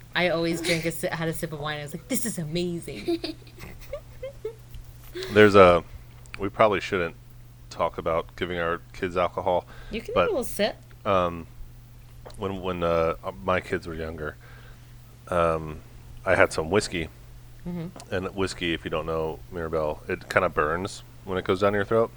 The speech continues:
Speaker 1: It's a very hard,
Speaker 3: If,
Speaker 1: it's a
Speaker 3: if
Speaker 1: hard,
Speaker 3: you're
Speaker 1: it's a
Speaker 3: not,
Speaker 1: liquor.
Speaker 3: yeah, if you're not used to it.
Speaker 2: Mm-hmm.
Speaker 3: And both my kids were very young, and they wanted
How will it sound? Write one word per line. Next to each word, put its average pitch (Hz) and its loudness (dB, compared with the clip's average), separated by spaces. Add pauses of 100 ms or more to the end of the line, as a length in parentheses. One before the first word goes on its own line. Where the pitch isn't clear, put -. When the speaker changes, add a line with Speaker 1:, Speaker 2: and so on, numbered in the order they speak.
(180)
Speaker 1:
It's - -12
a - -10
very 160 -8 (100)
hard, 156 -8
Speaker 3:
If, 98 4
Speaker 1:
it's - -16
a 98 2
Speaker 3:
if 87 4
Speaker 1:
hard, 80 -2
Speaker 3:
you're 90 2
Speaker 1:
it's 85 2
a - 6
Speaker 3:
not, 85 4
Speaker 1:
liquor. 92 -4
Speaker 3:
yeah, 82 2 (200)
if 98 -4
you're 92 -6
not 85 2
used 85 -6
to 98 0
it. 95 -4 (760)
Speaker 2:
Mm-hmm. - -6
Speaker 3:
And 104 2
both 113 6
my 101 4
kids 98 0
were 90 -2
very 90 6
young, 85 2
and 80 -2
they 80 2
wanted 80 0